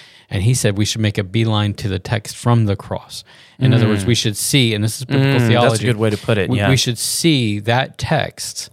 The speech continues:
Speaker 1: in light of the gospel. Like, we know the gospel. We believe the gospel. We be-, we know who Christ is. We know what he's done. We know how he works. And so we read that passage in light of, in light of Christ. So
Speaker 2: That's
Speaker 1: we're not,
Speaker 2: a good way to
Speaker 1: we're
Speaker 2: put
Speaker 1: not
Speaker 2: it.
Speaker 1: just looking for the, for the,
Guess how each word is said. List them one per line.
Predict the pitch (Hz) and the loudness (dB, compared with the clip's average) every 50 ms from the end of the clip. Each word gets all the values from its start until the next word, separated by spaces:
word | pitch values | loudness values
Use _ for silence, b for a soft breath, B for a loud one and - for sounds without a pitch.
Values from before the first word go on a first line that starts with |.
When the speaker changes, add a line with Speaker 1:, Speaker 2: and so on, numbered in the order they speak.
| b b b b b b b | b b b b b b b
Speaker 1:
in | b 120 120 117 117 120 123 | b 2 2 4 4 4 2
light | 127 131 131 131 127 | 4 4 2 2 2
of | 127 | 2
the | 123 120 | 2 2
gospel. | 113 123 120 120 - - - 92 92 | 0 0 -2 -2 -4 -8 -12 -10 -8
Like, | 95 98 101 | -6 -6 -2
we | - 131 131 | 0 2 2
know | 127 131 139 147 | 4 4 4 4
the | 143 151 | 4 2
gospel. | 127 147 147 143 135 - - 110 104 | 2 2 0 -2 -2 -4 -4 -2 -2
We | 113 | -2
believe | 110 113 123 123 131 135 131 | -2 -2 0 0 0 0 0
the | 135 | -2
gospel. | 120 123 127 123 120 - - - 104 | 0 0 0 0 -2 -4 -6 -4 -2
We | 101 107 | 0 0
be-, | 107 110 123 - - | 0 0 -2 -4 -2
we | 120 117 120 | -2 0 0
know | 117 113 117 120 123 127 131 135 | 2 2 4 4 4 4 4 4
who | 123 135 127 | 2 2 0
Christ | - - 127 123 117 - - | -2 -2 -2 -2 -2 -4 -6
is. | 131 127 120 110 - | -6 -6 -4 -6 -6
We | 117 | -6
know | 107 117 120 | -4 -4 -4
what | 120 113 | -4 -4
he's | 110 123 117 110 | -4 -4 -4 -4
done. | - 123 120 120 117 | -2 -2 -2 -2 -2
We | 107 107 | -4 -4
know | 107 107 110 110 | -4 -4 -4 -4
how | 107 107 113 110 | -2 -2 -2 0
he | 107 113 110 | 0 -2 -2
works. | 104 110 113 113 - - - - B B B B B B B B B B B | -2 -2 -4 -4 -6 -10 -18 -20 B B B B B B B B B B B
And | - 110 113 - | -2 -2 0 2
so | - 117 | 2 2
we | 110 113 113 | 2 2 0
read | 104 113 120 127 120 | 0 2 0 0 2
that | 120 104 - | 0 -2 -4
passage | - - 120 117 113 110 - 104 101 - 107 | -4 -6 -4 -4 -4 -6 -6 -8 -8 -6 -6
in | 101 101 104 | -4 -4 -4
light | 107 104 110 110 104 | -2 -2 -2 -2 -2
of, | 104 95 - - - _ | -2 -6 -8 -10 -12 _
in | - 104 101 101 104 104 | -4 -4 -4 -2 -2 0
light | 107 110 113 104 | 0 2 2 0
of | 101 - - | 0 -4 -8
Christ. | - - - - - | -6 -6 -6 -4 -2
So | - 123 | 2 2
Speaker 2:
That's | 123 123 | 4 4
Speaker 1:
we're | |
not, | 156 143 | 4 2
Speaker 2:
a | |
good | 107 110 104 | 0 -2 -2
way | 104 110 110 | 0 2 2
to | 107 123 | 2 4
Speaker 1:
we're | 123 | 4
Speaker 2:
put | 143 | 6
Speaker 1:
not | 160 202 208 180 | 6 6 4 2
Speaker 2:
it. | 143 | 2
Speaker 1:
just | - 165 151 - - | 0 0 0 0 2
looking | 147 147 139 - 135 127 | 0 0 2 2 0 -2
for | - - 131 117 | -2 0 -2 0
the, | 101 104 98 98 B B B B B B B B B | 0 0 0 -2 B B B B B B B B B
for | B - - 113 | B 0 0 2
the, | 104 107 95 95 101 | 2 2 2 0 0